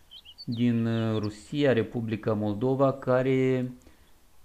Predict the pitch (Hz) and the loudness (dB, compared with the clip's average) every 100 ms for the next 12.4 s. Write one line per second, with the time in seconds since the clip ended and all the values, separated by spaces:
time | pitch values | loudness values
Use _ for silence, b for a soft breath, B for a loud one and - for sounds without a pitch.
0 | _ - - - - 147 151 147 147 147 | _ -20 -20 -20 -8 0 2 2 2 0
1 | 147 139 139 123 - 139 135 123 123 135 | 2 2 0 -6 -6 -4 -2 0 0 2
2 | 131 113 101 101 95 101 - _ - - | 2 2 0 -4 -10 -12 -20 _ -20 -2
3 | 143 143 127 131 131 - - 117 104 101 | 0 2 2 0 -4 -14 -6 -2 -2 -4
4 | - - - _ - _ _ - 156 151 | -16 -20 -20 _ -20 _ _ -4 0 2
5 | 131 120 117 113 110 107 107 104 110 - | 2 2 2 2 0 0 0 -2 -10 -6
6 | 160 131 123 165 143 139 123 117 113 113 | -2 -2 -2 -4 -2 0 0 2 2 0
7 | 113 b b b b b _ - - - | -8 b b b b b _ -20 -20 -20
8 | - 151 143 147 139 139 135 131 - - | -6 0 2 2 -2 0 0 -2 -12 -20
9 | - - - - - 147 127 123 131 113 | -20 -20 -20 -20 2 4 4 0 -2 -2
10 | 117 120 120 147 139 139 139 180 165 160 | -2 0 2 0 0 -8 -4 -2 0 0
11 | 135 123 123 117 117 104 131 123 - 139 | 0 0 2 2 0 0 -4 -6 -4 -2
12 | 107 - 104 | -2 -4 -6